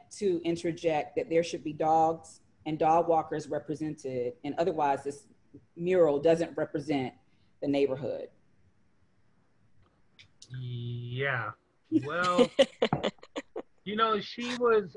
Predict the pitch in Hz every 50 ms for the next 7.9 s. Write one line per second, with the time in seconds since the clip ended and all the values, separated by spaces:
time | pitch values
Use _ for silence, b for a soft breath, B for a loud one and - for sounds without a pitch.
0 | - 175 175 175 175 175 170 170 165 165 156 131 - _ _ _ _ _ _ _
1 | b b b b b b _ - - 247 247 247 254 247 240 214 - - _ _
2 | _ _ _ 123 139 170 156 - - 170 170 165 160 147 - - _ _ _ _
3 | - 151 - - - - 180 180 190 208 196 170 143 131 120 113 110 - _ _
4 | _ _ _ _ - 135 135 131 131 127 120 143 143 135 127 - _ 139 127 117
5 | 117 - 139 143 156 170 156 - 165 151 127 143 139 127 - 165 165 175 180 170
6 | 156 139 127 - 131 135 135 131 127 - _ - 131 117 107 - - _ _ _
7 | 135 135 127 127 131 127 127 123 123 120 - 135 131 127 127 127 123